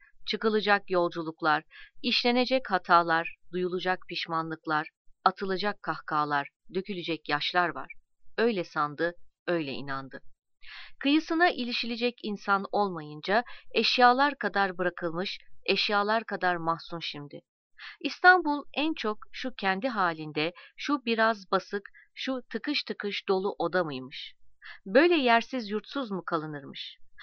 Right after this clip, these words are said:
Artık kimseden sığınma talebi olmayan bir mülteci. Apartmandan dışarı attı kendini.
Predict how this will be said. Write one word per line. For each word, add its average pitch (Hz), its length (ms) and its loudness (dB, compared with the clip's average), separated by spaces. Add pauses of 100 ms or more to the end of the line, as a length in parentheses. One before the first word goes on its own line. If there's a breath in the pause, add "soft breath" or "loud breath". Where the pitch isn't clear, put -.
(180 loud breath)
Artık 269 400 6
kimseden 202 500 -2
sığınma 202 440 -4
talebi 165 340 -6 (120)
olmayan 165 520 -4
bir 165 140 -8
mülteci. 151 580 -10 (640 loud breath)
Apartmandan 294 760 6
dışarı 240 320 0
attı 165 260 -4
kendini. 151 480 -6